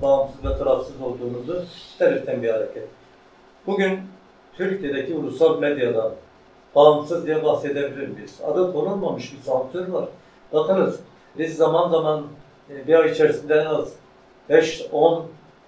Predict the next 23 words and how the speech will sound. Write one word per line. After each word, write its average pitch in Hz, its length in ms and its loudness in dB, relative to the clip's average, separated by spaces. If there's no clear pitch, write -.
e, 135 220 -2
basın 147 220 4
açıklaması 165 540 2
yapıyor. 156 340 2
Milletvekillerimiz 151 960 0
bölgede 151 560 0
o - 220 0
yaşanan, 151 540 0
işte 160 200 0
Sur 160 260 0
döneminde 156 600 0
bir 165 80 -4
sürü 165 200 2
haksız 156 320 4
uygulamaları 151 800 2
protesto 160 480 4
etme 151 260 0
anlamında 147 680 0
basın 147 240 0
açıklamaları 147 640 0
yaptık 175 320 -2
ama 165 220 2
maalesef 165 600 2